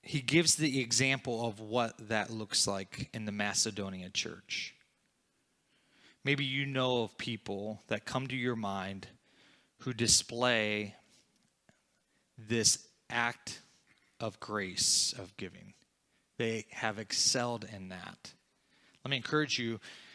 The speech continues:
if you know people like that, you need to talk with them and be frank with them and be open to say,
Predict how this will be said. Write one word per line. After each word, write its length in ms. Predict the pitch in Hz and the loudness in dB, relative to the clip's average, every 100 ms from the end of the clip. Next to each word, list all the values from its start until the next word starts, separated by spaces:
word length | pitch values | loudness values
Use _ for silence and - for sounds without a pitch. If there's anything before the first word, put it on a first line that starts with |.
| - | -8
if 180 | 120 - | -6 -4
you 60 | |
know 200 | 127 143 | 0 2
people 340 | 156 - - 110 | 2 -2 -4 -2
like 240 | 107 107 | -2 -2
that, 380 | 120 107 110 107 - - _ _ _ | 0 0 0 -6 -16 -20 _ _ _
you 140 | 120 | -6
need 140 | 131 113 | -6 -6
to 60 | |
talk 380 | - 139 113 - | -2 0 -2 -4
with 140 | 95 | -14
them 240 | - 98 101 - - _ _ _ _ _ _ _ | -12 -12 -14 -20 -20 _ _ _ _ _ _ _
and 120 | 127 123 | -8 -4
be 100 | 135 | -2
frank 360 | - 156 165 | 2 2 0
with 140 | 127 - | -8 -6
them 180 | 104 | -8
and 80 | 107 | -6
be 140 | 110 127 | -2 0
open 240 | 151 123 | 0 -2
to 60 | 110 | 0
say, 260 | 120 104 | 0 -2